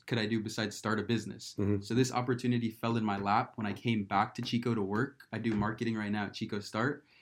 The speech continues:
Speaker 1: and the opportunity came up, and I couldn't take it for granted. So
Speaker 2: Yeah.
Speaker 1: she said,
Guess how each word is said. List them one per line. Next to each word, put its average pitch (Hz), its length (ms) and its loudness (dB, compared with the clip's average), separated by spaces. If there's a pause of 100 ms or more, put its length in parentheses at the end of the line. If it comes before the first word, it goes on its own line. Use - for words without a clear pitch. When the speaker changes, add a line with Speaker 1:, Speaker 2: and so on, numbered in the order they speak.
(280)
Speaker 1:
and 104 300 -2
the 92 320 -6
opportunity 120 540 2
came 113 260 0
up, 139 220 -2
and 101 100 0
I 98 100 -2
couldn't 123 520 -2
take 110 220 -4
it - 220 -6
for 98 420 -2
granted. 113 500 2
So 107 220 -2
Speaker 2:
Yeah. 110 60 0 (280)
Speaker 1:
she - 180 -6
said, 107 320 -2